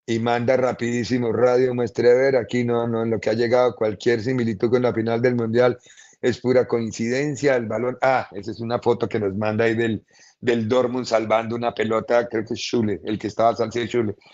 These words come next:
el que la estaba sacando. Pero bueno, eh, hoy les quedamos debiendo toda la parte visual, que es muy rica de nuestra producción, pero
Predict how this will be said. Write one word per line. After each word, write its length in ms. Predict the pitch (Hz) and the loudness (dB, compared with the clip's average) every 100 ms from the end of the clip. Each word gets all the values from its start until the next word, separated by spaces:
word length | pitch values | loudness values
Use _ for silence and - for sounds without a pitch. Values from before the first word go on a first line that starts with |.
| _ | _
el 140 | 113 107 | -6 -4
que 120 | 107 | -2
la 80 | 95 | -2
estaba 320 | - 117 113 | 0 0 0
sacando. 400 | 107 - 85 - - - - | -4 -4 -8 -12 -20 -20 -2
Pero 200 | 151 160 | 0 2
bueno, 220 | 175 135 87 - | 0 -2 -8 -6
eh, 240 | 131 143 170 | -2 0 2
hoy 360 | 196 220 208 165 185 | 2 0 -6 -6 0
les 220 | 180 160 | 0 2
quedamos 280 | 160 156 180 | 2 2 2
debiendo 380 | 175 156 165 151 | 2 0 0 0
toda 160 | 190 | 2
la 120 | 180 | 2
parte 260 | 160 160 185 | 0 0 2
visual, 540 | 190 143 165 165 190 - _ _ _ _ | 0 0 2 2 0 -6 _ _ _ _
que 100 | 143 | 0
es 40 | |
muy 140 | 147 165 | 2 2
rica 340 | 151 160 170 | 2 2 0
de 80 | 156 | 0
nuestra 320 | 139 - 135 | -2 0 0
producción, 540 | - 127 127 107 165 190 | 0 0 0 2 0 2
pero 500 | 170 131 117 110 98 | 0 0 0 -2 -4